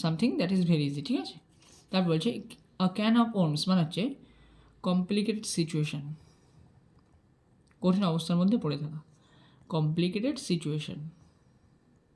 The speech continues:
তারপরে বলেছে, "A carrot and stick approach", এর মানে হচ্ছে ক্যারট হচ্ছে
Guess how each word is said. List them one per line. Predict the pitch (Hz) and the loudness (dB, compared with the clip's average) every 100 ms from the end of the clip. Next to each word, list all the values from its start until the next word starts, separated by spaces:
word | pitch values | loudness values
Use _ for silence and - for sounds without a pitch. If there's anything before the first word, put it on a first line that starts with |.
| _ _ _ _ - _ - - _ | _ _ _ _ -20 _ -20 -20 _
তারপরে | 165 160 220 | -2 0 2
বলেছে, | 185 147 190 247 - _ _ _ | 2 2 -2 -6 -8 _ _ _
"A | 180 175 | 0 0
carrot | 165 185 226 | -2 -2 0
and | 226 - - | -2 -2 -4
stick | 240 240 160 | -2 -2 -4
approach", | - 147 143 | -2 -4 0
এর | 190 | 0
মানে | 175 | 4
হচ্ছে | 175 170 160 247 277 - _ _ - _ _ _ _ _ _ _ _ | 4 2 -2 -2 -4 -14 _ _ -20 _ _ _ _ _ _ _ _
ক্যারট | 170 180 190 | 2 4 4
হচ্ছে | 208 196 | 0 2